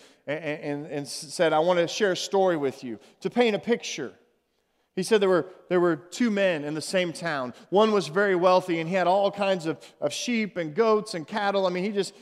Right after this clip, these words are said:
he had all these herds and all of these flocks of all of these animals. He's a very wealthy man. He said, and then there was this one poor man, and in this poor man, all of his family had was this one little ewe lamb.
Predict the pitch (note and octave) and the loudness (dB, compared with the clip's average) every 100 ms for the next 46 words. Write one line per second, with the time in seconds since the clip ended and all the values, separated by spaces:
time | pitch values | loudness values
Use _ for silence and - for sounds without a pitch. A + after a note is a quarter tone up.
0 | - G3 F#3+ G#3 B3+ B3+ G#3+ - G3+ G3+ | -6 2 4 4 6 6 4 -2 0 2
1 | F3 F#3 G3+ B3 C4+ G#3 A3 F3+ - G3 | 0 0 4 4 4 2 -4 -6 -8 -4
2 | G3+ F#3+ F#3 F#3 G3 A#3+ C4+ A3+ G#3+ F#3+ | 0 0 -2 -4 0 4 4 2 -4 -4
3 | G3 F#3+ F3 E3+ D#3+ D3+ G#3 A3 G#3+ F#3+ | -4 -2 -2 -4 -6 -4 0 2 2 4
4 | F#3 F#3 D3 C#3+ A2+ F#2 _ _ _ _ | 2 2 -6 -10 -12 -16 _ _ _ _
5 | _ - G#3+ B3 A3+ C4+ C#4+ B3 A3+ F#3 | _ -4 4 4 6 4 4 2 -2 -2
6 | A3 G#3 - - - - A#3+ G#3+ F3 C#3+ | 0 0 -4 -20 -10 0 2 2 -2 -4
7 | B2+ - - F#3 G3+ G#3+ B3 - C4+ A#3 | -8 -12 -6 -2 0 0 -2 0 2 4
8 | G#3 G3 C4 C#4+ A#3 C4+ - A#3 A3 A3 | 2 2 4 4 4 0 -4 -4 -4 -2
9 | G#3+ F#3+ F#3+ E3 D#3+ D3 D#3 - F3 G3+ | -4 -4 -4 -4 -4 -6 -8 -8 -6 -2
10 | G#3+ G#3+ G#3+ G3+ _ _ - F3 F3+ F3 | 0 0 -2 -6 _ _ -6 -2 0 0
11 | F3 F3 _ - C#3+ D#3+ D#3 D#3 D3+ _ | -2 -6 _ -16 -8 -4 -2 -4 -8 _
12 | A#2 C3 B2+ A#2+ - | -10 -8 -8 -10 -16